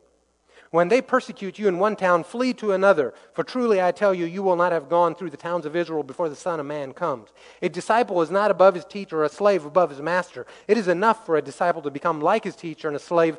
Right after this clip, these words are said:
like his master. If they called the head of the household Beelzebub, how much more the members of his household?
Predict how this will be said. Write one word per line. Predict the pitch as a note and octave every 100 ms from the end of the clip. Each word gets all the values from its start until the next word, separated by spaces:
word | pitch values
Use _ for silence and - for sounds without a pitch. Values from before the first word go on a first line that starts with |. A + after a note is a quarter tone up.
| - -
like | D#3 G3 G3+
his | C#3+
master. | D3+ D3+ - D3+
If | C#3
they | F#3+
called | G3 G3 F3+ D3+
the | D3+
head | F3+
of | D3
the | C#3
household | F#3 F#3 D#3 C3
Beelzebub, | D#3 D3 C#3+ D3+ D3 - -
how | F#3+
much | F3 -
more | D#3+ G#3 D#3+ D#3 -
the | D3+
members | D#3+ F#3 D#3 D3 D3+ - -
of | D3
his | D#3
household? | B2+ F3+ F#3+ F3 B2+ -